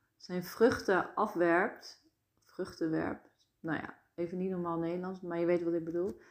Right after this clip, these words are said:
Laat het me vooral weten door mij een bericht te sturen via LinkedIn, eh, of op een andere manier contact met mij te zoeken.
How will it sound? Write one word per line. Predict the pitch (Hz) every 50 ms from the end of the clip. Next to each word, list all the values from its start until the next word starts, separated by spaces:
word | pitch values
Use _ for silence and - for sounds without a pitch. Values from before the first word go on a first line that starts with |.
| - - _ _ _
Laat | - 190 214 208
het | 214 190
me | 190 190 180
vooral | - - 180 180 185 185 175
weten | 165 160 165 180 190 180 - 180 170 165 165 165
door | 165 165 165 165 165 160 160 160
mij | 160 - 160 160 156 160
een | 160 160
bericht | 190 208 233 226 -
te | -
sturen | 226 - - 240 233 233 226
via | 226 - 214 214
LinkedIn, | 202 196 190 190 190 190 - - 165 165 170 170 175 - _ _ _ - _ _ _ _ _ _ _
eh, | 190 175 165 170 175
of | - -
op | 160 - -
een | - -
andere | - 185 180 175
manier | 170 165 165 165 160
contact | 160 - 160 156 - - - -
met | - - -
mij | - - -
te | -
zoeken. | - - - - - - -